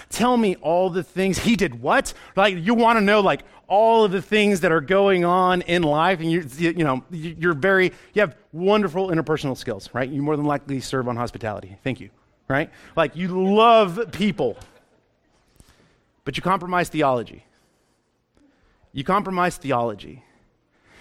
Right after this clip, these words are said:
You compromise theology because I, I'm, I'm not gonna offend them. I'm not going to, that is the preacher's job,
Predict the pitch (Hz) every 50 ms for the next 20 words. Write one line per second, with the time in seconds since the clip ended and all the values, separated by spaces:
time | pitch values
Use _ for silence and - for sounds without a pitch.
0 | - - 175 160 208 233 226 214 214 220 220 214 190 - - 175 175 190 233 262
1 | 262 214 151 165 156 147 160 151 - - - _ _ _ _ 135 127 - - -
2 | 104 113 110 104 - _ - 95 107 147 - - 381 - 135 - - - 175 151
3 | - 165 139 131 156 247 269 - - _ _ _ _ _ _ _ _ _ _ _
4 | _ _ _ - 240 277 269 233 240 269 269 208 - 262 233 220 208 165 143 131
5 | 220 262 294 294 226 180 233 151 - - - 240 233 196 - 233 196 147 131 165
6 | 185 185 196 202 214